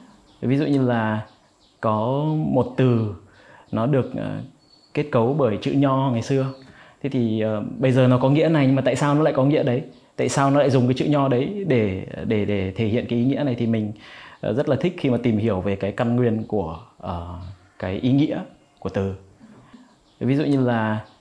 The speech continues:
từ cảm ơn, arigato. Ờ, thì, ờ, nếu mà nói về tính từ nó sẽ là arigatai. Arigatai thì nếu mà dịch theo, ờ, nghĩa đen ấy,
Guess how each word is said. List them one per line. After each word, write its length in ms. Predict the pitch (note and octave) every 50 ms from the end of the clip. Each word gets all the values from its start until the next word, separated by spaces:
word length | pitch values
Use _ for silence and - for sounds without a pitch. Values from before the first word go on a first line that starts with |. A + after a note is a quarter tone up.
| _ _ _ _ -
từ 80 | - G#2
cảm 200 | - - A2+ A#2+
ơn, 340 | D3+ D#3 D#3+ C#3+ B2+ A#2 - - - - - _ _ _ _ -
arigato. 600 | A#2 A2+ A2 B2 B2 B2 B2+ B2 C3 B2+ A#2 F#2+ - - - - - _ _ _ _ _ _ - - - - _ _ -
Ờ, 140 | - - -
thì, 300 | A2+ G#2+ G#2 G#2 G#2 G2+
ờ, 160 | G2 G#2 G#2+
nếu 160 | G#2 A2+ A2+ A#2
mà 100 | C#3 C3
nói 200 | A#2+ A2+ A#2 B2+
về 100 | C#3 C#3
tính 240 | - - C3 C#3+ B3+
từ 240 | G#3+ E3+ D3+ C#3 B2
nó 80 | B2 C3+
sẽ 120 | C#3 -
là 100 | C#3+ C3
arigatai. 640 | - B2+ C3+ C#3 C3+ C3+ B2+ - - C#3 C3+ B2+ B2 B2+ B2 - - _ _ _ -
Arigatai 800 | - A2 A#2+ B2+ B2 A#2 B2 A#2+ A#2+ - B2 A#2 A2 G#2+ G#2 -
thì 120 | - A2
nếu 180 | G#2 G#2 G#2+ G#2+
mà 180 | B2 B2+ A#2 - - F#2+
dịch 220 | A2 B2 A2 - - - - _ _ -
theo, 500 | - A2+ A2 A2+ A2 G#2+ G#2+ A2 G#2 - - - - - - - - - -
ờ, 220 | - G2 F#2+ G2
nghĩa 200 | G#2 A2 C3 -
đen 240 | C#3 C3 B2 A2+ G#2
ấy, 240 | G2+ - D#2+ -